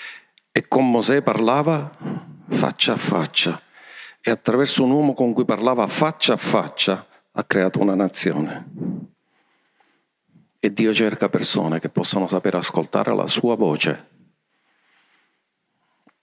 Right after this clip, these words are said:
e che possono ubbidire la sua voce. E attraverso questo cambierà il destino di tanti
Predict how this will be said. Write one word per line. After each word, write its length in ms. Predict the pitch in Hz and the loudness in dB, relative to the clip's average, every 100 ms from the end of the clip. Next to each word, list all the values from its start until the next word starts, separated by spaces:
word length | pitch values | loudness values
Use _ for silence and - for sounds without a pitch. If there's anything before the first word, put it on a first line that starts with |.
| - | -8
e 60 | - | -2
che 140 | 92 | 0
possono 380 | - 98 - 87 | 0 0 2 2
ubbidire 420 | 98 90 101 92 | 0 0 2 2
la 100 | 80 | 0
sua 240 | 87 98 | 0 0
voce. 460 | 87 82 85 85 - - - - - - - - - _ _ _ - - - | 2 0 0 -4 -6 -16 -20 -20 -20 -12 -6 -6 -8 _ _ _ -20 -20 -10
E 80 | - | -2
attraverso 600 | 104 - 110 120 131 143 | -2 0 0 2 2 0
questo 400 | - 107 - - | 0 -2 0 -2
cambierà 420 | 98 98 107 101 92 | -2 -2 0 0 0
il 100 | 92 | 0
destino 520 | 90 - 117 120 110 | 0 0 0 0 2
di 120 | 98 | 0
tanti 480 | 87 78 78 - | 0 0 -2 -2